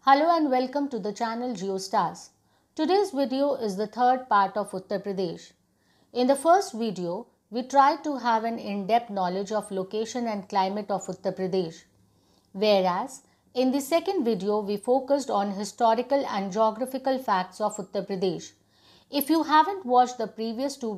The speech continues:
videos, then the link is provided in the description box.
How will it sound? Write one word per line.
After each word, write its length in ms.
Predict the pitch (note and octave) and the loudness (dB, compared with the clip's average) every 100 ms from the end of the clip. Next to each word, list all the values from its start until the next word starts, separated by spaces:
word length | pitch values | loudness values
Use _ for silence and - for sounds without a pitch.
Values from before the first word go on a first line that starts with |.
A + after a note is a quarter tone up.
| F#3 | -4
videos, 460 | F3 F3 F3+ A#3+ - _ _ | -2 -4 -4 -8 -14 _ _
then 220 | - A#3+ B3 | 0 2 4
the 100 | B3 | 4
link 320 | C#4 D#4+ E4 | 2 2 -2
is 100 | D#4 | -6
provided 600 | - A3 A3 A3 A#3 G#3 | -4 4 4 4 2 0
in 120 | G3 | -2
the 120 | F#3 | -2
description 680 | F3 G3+ - C4 C4 C#4 G#3+ | -2 -6 -4 -6 -4 -4 -2
box. 400 | F3 E3+ F3 | 0 -2 -4